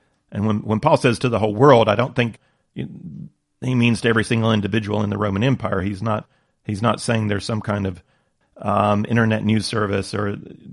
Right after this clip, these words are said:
you know, media doesn't travel that fast. So certainly non-believers had heard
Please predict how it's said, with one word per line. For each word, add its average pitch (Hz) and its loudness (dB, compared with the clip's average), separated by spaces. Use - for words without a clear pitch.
you 107 0
know, 107 -2
media 113 2
doesn't 104 -2
travel 120 0
that - -2
fast. 101 0
So 117 -2
certainly 113 0
non-believers 113 0
had 107 -4
heard 113 2